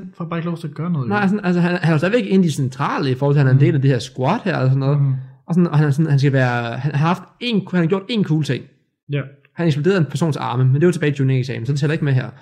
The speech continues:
Speaker 1: Fuck, kan jeg ikke lide. For det er sådan, der er virkelig mange karakterer, jeg ikke synes får lov til at få deres, ramme deres potentiale. For eksempel ham der, Haidu, den der, fanden, hvad den hedder.
Speaker 2: Nå, ja, øj, jeg, jeg ved, hvad du mener.
Speaker 1: Itachis, øh, body der.
Speaker 2: Ja, med det
Speaker 1: Jeg
Speaker 2: store
Speaker 1: synes ikke,
Speaker 2: sværd.
Speaker 1: han, men det er ikke, fordi jeg på nogen måde hader ham, jo. Jeg synes bare ikke, jeg får lov til at gro ind i det, han, han er.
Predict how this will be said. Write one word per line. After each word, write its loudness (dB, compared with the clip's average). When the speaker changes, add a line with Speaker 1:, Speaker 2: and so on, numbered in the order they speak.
Speaker 1:
Fuck, -12
kan -8
jeg -14
ikke -12
lide. -8
For -6
det -2
er -2
sådan, -4
der -6
er -4
virkelig -4
mange -6
karakterer, -8
jeg -4
ikke -10
synes -4
får -6
lov -6
til -4
at -4
få -6
deres, -2
ramme 0
deres 0
potentiale. -2
For 0
eksempel -4
ham 0
der, -2
Haidu, -6
den -10
der, -12
fanden, -12
hvad -14
den -12
hedder. -12
Speaker 2:
Nå, 2
ja, 2
øj, -8
jeg, -4
jeg 0
ved, 4
hvad 4
du 2
mener. 2
Speaker 1:
Itachis, -6
øh, -6
body -2
der. -6
Speaker 2:
Ja, -4
med 0
det -2
Speaker 1:
Jeg -6
Speaker 2:
store -2
Speaker 1:
synes -2
ikke, -2
Speaker 2:
sværd. 0
Speaker 1:
han, -4
men -2
det -2
er 0
ikke, -2
fordi 0
jeg -2
på -4
nogen 2
måde 0
hader -2
ham, 0
jo. -6
Jeg -6
synes -4
bare -6
ikke, -4
jeg -2
får -2
lov -4
til -8
at -2
gro -2
ind 0
i -6
det, -2
han, 0
han -4
er. -6